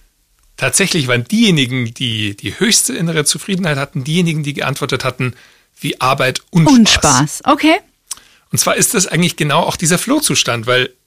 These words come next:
Speaker 1: äh, in dem Flow-Zustand spielt die Anstrengung eine ganz große Rolle. Und da sind wir wieder bei einem buddhistischen Konzept, und zwar der engagierten Unbekümmertheit.
Speaker 2: Mhm.
Speaker 1: So, so alles geben,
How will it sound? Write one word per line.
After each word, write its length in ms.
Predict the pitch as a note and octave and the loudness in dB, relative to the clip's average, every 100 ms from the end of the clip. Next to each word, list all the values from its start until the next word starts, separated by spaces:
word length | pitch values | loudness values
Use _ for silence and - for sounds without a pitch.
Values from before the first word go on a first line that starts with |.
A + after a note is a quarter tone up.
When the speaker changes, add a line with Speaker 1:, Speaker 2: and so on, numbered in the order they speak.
| _ - | _ -12
Speaker 1:
äh, 180 | C3+ B2 - | -6 -6 0
in 140 | F#3+ A3 | 2 2
dem 120 | D#3 | 0
Flow-Zustand 920 | - C3 C#3 - D#3 - C#3+ D3 - - - - - | -2 0 0 0 -2 -2 0 -2 -6 -16 -20 -14 -10
spielt 340 | - D#3 C3+ | -4 -2 -2
die 120 | D#3+ | -2
Anstrengung 600 | D#3 B3 - C3+ B2 C#3+ | 2 2 2 -2 -2 -4
eine 200 | - A#2+ | -4 -6
ganz 240 | B2+ C3+ - | -4 -4 -2
große 260 | C3+ - | -2 0
Rolle. 300 | A#2 A#2+ F2+ - _ | 0 0 -2 -8 _
Und 100 | F#3 | -8
da 40 | A#2 | -4
sind 180 | C#3+ D3 | -2 0
wir 120 | B2+ | 2
wieder 240 | D3+ C#3+ - - - - | 2 0 -4 -20 -20 -14
bei 80 | - | -4
einem 160 | A#2+ G#2+ | -2 -2
buddhistischen 520 | B2+ A#3+ - D#3+ C3 | 0 0 2 0 -4
Konzept, 420 | - A2 C3+ - | -4 -2 -2 -2
und 80 | B2+ | -4
zwar 220 | - B2 | -4 -4
der 120 | C3 C#3 | -4 -4
engagierten 520 | C#3+ B2+ G3 A3 D#3+ | -2 0 0 0 -2
Unbekümmertheit. 920 | F3+ F#3 - - A2 - A2+ - - - | 2 4 2 -6 -12 -10 -10 -10 -10 2
Speaker 2:
Mhm. 380 | G3 D#3 D3 A3+ | 4 4 2 0
Speaker 1:
So, 260 | - A2 A#2 _ _ - | -2 -8 -10 _ _ -12
so 220 | - - | -12 -6
alles 320 | - B3 - | 0 2 2
geben, 500 | - F3 A#3 C4+ C#4 | 2 2 4 2 0